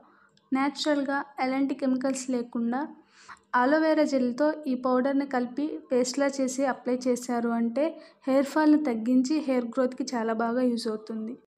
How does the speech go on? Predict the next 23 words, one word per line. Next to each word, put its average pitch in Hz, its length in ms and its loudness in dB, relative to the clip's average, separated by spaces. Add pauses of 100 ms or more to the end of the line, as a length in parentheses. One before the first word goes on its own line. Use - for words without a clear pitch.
(260)
ఈ 302 120 8 (120)
హోమ్‌మేడ్ 311 520 6
హెయిర్ 269 280 2
ప్యాక్‌ని 269 360 2 (140)
ఎలా 269 240 4
అప్లై 269 240 -2 (100)
చేసుకోవాలో 262 520 2 (100)
చూయించబోయే 247 680 2
ముందు 226 240 -4 (440)
ఎవరైతే 311 520 2
మన 269 120 6 (100)
ఛానల్ని 247 440 -2 (120)
ఫస్ట్ 262 260 -2
టైమ్ 302 260 6
చూస్తారో 240 460 -4 (260)
ప్లీజ్ 302 320 2 (120)
లైక్ 254 260 -2 (100)
చేసి 254 220 -2 (120)
సబ్స్క్రైబ్ 262 500 -4
చేసుకోండి. 220 420 -8 (160)
పక్కనే 294 320 2
ఉన్న 285 240 2
బెల్ 233 180 -2